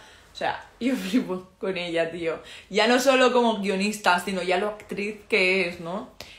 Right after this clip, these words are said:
Y a Anne, me, o sea, me ha encantado el disco,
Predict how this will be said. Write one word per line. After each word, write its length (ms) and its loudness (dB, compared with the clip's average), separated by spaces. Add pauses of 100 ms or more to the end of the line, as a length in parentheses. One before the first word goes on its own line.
Y 520 2
a 240 8
Anne, 440 4
me, 320 0
o 60 -8
sea, 380 -6 (280)
me 100 -8
ha 60 -6
encantado 580 -6 (120)
el 180 -14
disco, 360 -16